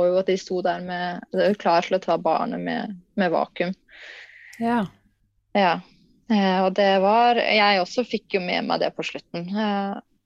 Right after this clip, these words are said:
Speaker 1: at <laughs> nå var det like før de ville s-, s-, trå til. Så det var siste presseriet.
Speaker 2: Mm.
Speaker 1: Hvor jeg presser henne ut, eh, og får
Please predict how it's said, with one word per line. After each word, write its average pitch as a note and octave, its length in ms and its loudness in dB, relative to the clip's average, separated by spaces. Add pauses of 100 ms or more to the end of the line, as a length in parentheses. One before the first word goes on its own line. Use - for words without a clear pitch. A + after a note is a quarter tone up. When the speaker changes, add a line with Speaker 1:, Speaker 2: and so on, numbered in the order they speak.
(140)
Speaker 1:
at - 540 -10 (380)
<laughs> - 340 -4
nå F#3+ 140 2
var F#3 180 0
det F#3+ 120 2
like F#3 300 -2
før F3+ 280 0
de F3 140 -2
ville F3+ 360 -4 (1000)
s-, - 120 -12
s-, F#3+ 400 -8 (360)
trå F#3+ 260 0
til. G3 180 -2 (640)
Så - 160 -2
det A3 120 2
var A#3+ 280 4
siste - 460 -2
presseriet. G3 560 0 (920)
Speaker 2:
Mm. B3 160 -2 (260)
Speaker 1:
Hvor - 160 -14
jeg G3+ 140 -2
presser F#3+ 500 -4
henne F#3 480 -4 (260)
ut, - 440 -2 (580)
eh, G3+ 460 4 (160)
og - 260 0 (420)
får E3 440 2